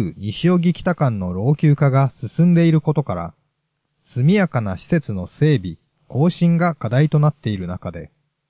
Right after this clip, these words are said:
旧上荻窪会議室等の跡地活用や、保育園の改築の進め方、地域における高齢者の活動場所のあり方などを検討していきました。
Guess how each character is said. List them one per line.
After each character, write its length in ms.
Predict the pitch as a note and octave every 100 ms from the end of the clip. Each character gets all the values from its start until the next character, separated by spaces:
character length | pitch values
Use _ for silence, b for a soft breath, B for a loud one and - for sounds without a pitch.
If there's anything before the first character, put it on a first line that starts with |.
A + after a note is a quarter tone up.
| _ _ _ _
旧 360 | - D#3+ C3 E2 _ _ _ _
上 300 | - A2 D3+
荻 240 | F#3 E3+ D#3+
窪 240 | F3 E3+
会 240 | - D#3+
議 120 | D#3+ E3+
室 200 | - B2
等 220 | B2 G#2+
の 200 | F2 - _ _ _
跡 280 | F2 C3 F3
地 160 | -
活 300 | - G2+ -
用 200 | A2 G#2+
や、 220 | G#2 G2 - _ _ _ _ _
保 140 | - D3
育 240 | D#3+ E3
園 200 | D3 G2+
の 200 | F2 E2 - _
改 200 | - C#3
築 220 | - - D#3
の 140 | E3
進 320 | - A2+ B2
め 80 | G#2+
方、 320 | G#2 - G2 - _ _ _ _ _ _ _
地 220 | F3 G#3
域 160 | -
に 140 | A2 G2+
お 60 |
け 160 | F#2+ G#2+
る 200 | F2+ F#2+ _ _ _ -
高 180 | C#3 F3+
齢 140 | F#3+
者 140 | E3 A#2+
の 140 | F#2
活 340 | - G2+ - C#3+
動 160 | F#3+
場 140 | F#3 E3+
所 140 | F#3
の 140 | F3+
あ 60 | D#3+
り 80 | E3+
方 220 | F3+ F3
な 100 | C#3+
ど 160 | B2 C3
を 160 | D3+ -
検 220 | - B2+ C#3
討 160 | C3+
し 80 | -
て 100 | D3
い 100 | C#3+
き 80 | A2
ま 120 | G2
し 120 | -
た。 120 | -